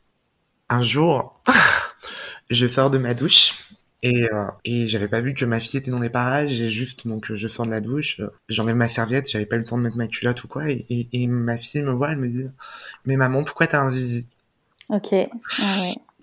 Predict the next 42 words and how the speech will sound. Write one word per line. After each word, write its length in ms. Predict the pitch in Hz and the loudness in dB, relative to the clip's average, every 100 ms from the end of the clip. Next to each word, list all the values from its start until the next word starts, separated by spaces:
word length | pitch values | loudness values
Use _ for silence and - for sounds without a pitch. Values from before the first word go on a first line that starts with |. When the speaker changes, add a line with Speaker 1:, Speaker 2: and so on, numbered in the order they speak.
| - | 0
Speaker 1:
Voilà 260 | 131 127 | 4 4
la 120 | 120 131 | 4 2
question. 420 | 131 127 - 120 - | 0 0 0 -2 0
<laughs> 1000 | - - - - - 220 - - _ - | 4 4 4 2 0 -4 -8 -20 _ 2
Et 80 | 131 | 4
donc, 320 | 139 156 151 | 4 4 8
euh, 400 | 135 127 123 123 | 8 8 8 6
donc, 320 | 123 139 135 | 4 0 4
euh, 320 | 127 120 117 - _ _ - | 4 4 2 -2 _ _ -6
j'ai 140 | 117 | 2
un 80 | 127 | 2
peu 120 | 131 170 | 4 4
botté 240 | 170 170 | 4 4
en 120 | 160 | 2
touche 280 | 151 165 - | 2 2 4
à 80 | 135 | 2
ce 140 | - | 2
moment-là. 380 | 135 120 123 - - | 0 2 0 -2 -6
Mais 140 | 131 135 | 0 4
voilà, 240 | 131 127 | 6 6
le 140 | 160 127 | 6 4
soir, 240 | - 143 | 2 -2
j'ai 120 | 120 | -2
dit 180 | 113 117 | -4 -4
à, 220 | 113 104 101 _ _ _ _ _ _ - | -4 -6 -10 _ _ _ _ _ _ -10
à 80 | 104 | -4
mon 120 | 104 | -4
mari, 300 | 104 120 147 | -4 -4 -6
je 80 | 117 | -4
lui 60 | |
ai 20 | 101 | -4
dit, 160 | 117 | -4
hein, « 160 | 107 104 - - | -6 -10 -16 -8
Chérie, 340 | - 120 117 | -6 -4 -4
faut 180 | 151 - | -6 -10
qu'on, 240 | - - - - _ - - - - - - _ - | -14 -16 -18 -18 _ -18 -14 -10 -8 -10 -12 _ -6
faut 180 | - 131 | -4 -2
qu'on 160 | 127 | -4
parle 220 | 123 139 | -2 0
de 100 | 139 | 0
ça, 220 | 131 143 139 | -2 -4 -4
quoi. » 240 | 131 - | -6 -8